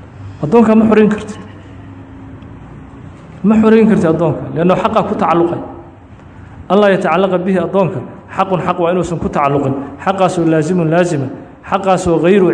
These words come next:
cidqin, xorayn aan ahayn. Xorayntaas maahane wax kale oo ku tacalluqay waa inaysan jirin. Xaqaasoo yamnacu diidaya baycahu bayca alcabdi, addoonka beeciisa diidaya.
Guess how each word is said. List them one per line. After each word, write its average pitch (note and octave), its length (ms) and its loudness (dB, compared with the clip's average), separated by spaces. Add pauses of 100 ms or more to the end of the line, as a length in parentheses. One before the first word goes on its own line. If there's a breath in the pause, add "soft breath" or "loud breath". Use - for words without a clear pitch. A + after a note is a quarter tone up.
cidqin, F3 320 -2 (400)
xorayn F#3 260 2
aan D3 160 -4
ahayn. C3 200 -4 (560)
Xorayntaas A3 580 2
maahane G3 340 2
wax G#3+ 220 0
kale G3+ 160 2
oo F3+ 140 0
ku F#3+ 120 -4
tacalluqay E3 400 0
waa E3 120 4
inaysan D3 280 -2
jirin. C3 240 -6 (680 loud breath)
Xaqaasoo G3+ 520 0
yamnacu F3 380 -2 (100)
diidaya F#3 360 0 (380)
baycahu F3+ 420 2
bayca E3+ 180 0
alcabdi, D3+ 420 -2 (360)
addoonka E3 360 -2
beeciisa D#3 460 -2
diidaya. C3+ 380 0